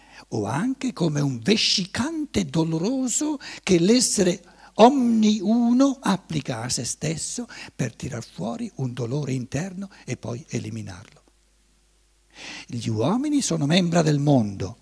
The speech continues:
in essi soffre Dio. Egli li ha creati per frantumare, frammentare il suo dolore infinito.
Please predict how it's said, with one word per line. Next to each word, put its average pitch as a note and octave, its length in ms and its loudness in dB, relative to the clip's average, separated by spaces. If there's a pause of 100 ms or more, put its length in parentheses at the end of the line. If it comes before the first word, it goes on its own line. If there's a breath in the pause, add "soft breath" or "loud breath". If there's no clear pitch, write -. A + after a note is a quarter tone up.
(720 loud breath)
in B2 200 -2
essi A3 600 -2
soffre - 800 -4
Dio. A2+ 420 -8 (800 loud breath)
Egli E3 420 6
li B2+ 140 0
ha B2 80 -2
creati B2+ 680 -6 (220 loud breath)
per D#3 180 6
frantumare, A#3 1120 2 (1300)
frammentare C3 1080 -6
il C3 160 -10
suo C3 240 -6
dolore C#3 400 -4
infinito. C3 680 -8